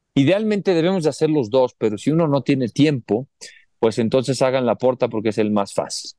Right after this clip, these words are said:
Hay posible utilidad para monitorizar y guiar el tratamiento descongestivo usando el Doppler venoso.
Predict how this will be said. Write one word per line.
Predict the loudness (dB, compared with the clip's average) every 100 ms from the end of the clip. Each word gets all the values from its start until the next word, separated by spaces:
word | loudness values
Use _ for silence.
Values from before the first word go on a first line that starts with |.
| _ _ _ _ _ _ _ _
Hay | -4 -2
posible | 0 2 4 4
utilidad | 4 4 4 4 2 2
para | 0
monitorizar | 2 0 0 0 0 0 0 0
y | 0
guiar | 2 2
el | 2
tratamiento | 0 -2 -2 -2 -2 0 0
descongestivo | 0 -2 0 -2 0 2 4 4 2 -2 _ _ _ _ _ _ _ _ _ 0
usando | 2 2 2
el | 2
Doppler | 2 0 -2 0
venoso. | 2 0 2 0 0